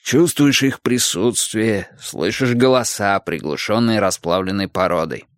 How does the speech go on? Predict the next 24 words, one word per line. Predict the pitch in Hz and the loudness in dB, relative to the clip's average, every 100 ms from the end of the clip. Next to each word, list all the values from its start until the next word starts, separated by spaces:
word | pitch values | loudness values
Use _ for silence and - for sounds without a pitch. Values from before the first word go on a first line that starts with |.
| _ _ - - - - | _ _ -20 -20 -20 -12
Они | - 254 208 156 | -6 -4 0 4
называют | 143 123 135 127 143 131 101 | 4 4 4 4 4 2 2
свои | 123 120 123 123 | 0 2 4 2
имена, | 120 120 123 101 73 - _ _ | 2 2 0 0 -4 -10 _ _
те, | - - | -6 -6
кто | - 98 | -2 -2
помнит. | - 110 101 80 60 - - _ _ _ _ _ _ _ - | 0 0 2 0 -8 -16 -20 _ _ _ _ _ _ _ -12
Проходит | - - 123 117 113 | -10 -2 0 0 0
ещё | 123 104 - 82 135 | 0 0 -2 0 2
лет | 147 147 | 0 0
двадцать, | 123 127 90 - - - - - - - - | 2 2 2 -2 -12 -14 -20 -20 -18 -18 -2
и | - | 0
ты | 110 151 | 2 2
попадаешь | 156 139 139 147 151 - | 2 2 2 4 2 0
в | 120 | 0
место, | 123 147 143 123 | 2 2 0 0
где | 123 113 120 | 0 0 0
пространство | 117 110 - 107 131 - 120 | 0 -2 -2 -2 -2 0 0
настолько | 104 80 - 87 135 - | 0 -4 -2 0 0 -2
плотно | - - 170 151 - 151 | -2 2 2 2 0 2
набито | 147 147 147 139 | 2 2 2 2
духами, | 131 139 135 - 123 120 | 2 2 2 2 2 2
что | 107 - - - _ | 0 -4 -8 -14 _
ты | 104 131 131 107 | -2 0 2 0